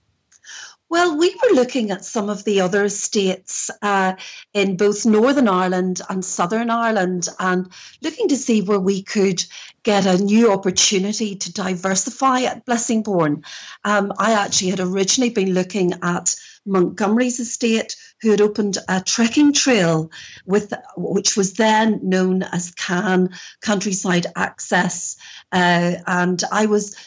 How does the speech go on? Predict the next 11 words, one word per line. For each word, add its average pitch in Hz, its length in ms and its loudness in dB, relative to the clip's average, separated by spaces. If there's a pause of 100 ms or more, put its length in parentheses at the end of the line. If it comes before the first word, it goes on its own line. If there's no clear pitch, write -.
(120)
looking 202 500 2
at - 280 -4
that 226 260 -2
opportunity, 247 840 0
and 180 140 2
we 180 80 2
were 180 120 2
looking 208 340 0
at - 120 -10
Castle 190 420 -2
Leslie. 240 680 2